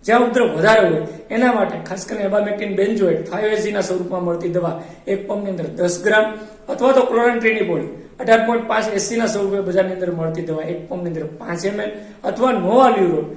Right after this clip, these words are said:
કે indoxacarb જેવી દવાઓનો ઉપયોગ કરી અને આ ઈયળને સારી રીતે આપણે અટકાવીએ તો મને લાગે કે પાકની સારી વૃદ્ધિ વિકાસ થશે, પાકની અંદર સારી શીંગો બેસશે અથવા એની અંદર, અ, સારા ઉત્પાદન મળશે અને આ ઈયળનું પણ સારું નિયંત્રણ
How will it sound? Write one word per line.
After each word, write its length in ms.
કે 100
indoxacarb 680
જેવી 240
દવાઓનો 500
ઉપયોગ 380
કરી 260
અને 100
આ 160
ઈયળને 420
સારી 360
રીતે 260
આપણે 200
અટકાવીએ 500
તો 60
મને 160
લાગે 200
કે 120
પાકની 380
સારી 200
વૃદ્ધિ 340
વિકાસ 280
થશે, 280
પાકની 260
અંદર 120
સારી 240
શીંગો 380
બેસશે 380
અથવા 180
એની 120
અંદર, 260
અ, 140
સારા 260
ઉત્પાદન 480
મળશે 420
અને 220
આ 220
ઈયળનું 400
પણ 100
સારું 280
નિયંત્રણ 360